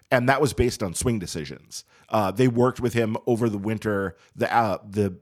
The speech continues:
we've talked about this on the podcast before, but the Padres coaching staff worked with him last winter about making better swing decisions,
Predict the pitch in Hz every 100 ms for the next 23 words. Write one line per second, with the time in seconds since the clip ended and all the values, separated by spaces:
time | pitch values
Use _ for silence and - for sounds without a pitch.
0 | - 123 - 107 85 85 - 78 80 110
1 | - 78 - 73 80 85 - - - 117
2 | 113 135 139 139 - 120 110 107 - 101
3 | 107 107 110 107 104 95 - - 95 107
4 | 117 113 - 113 127 101 90 87 _ -
5 | - 120 120 110 - 104 113 107 110 90
6 | 90 147 147 113 95 90 92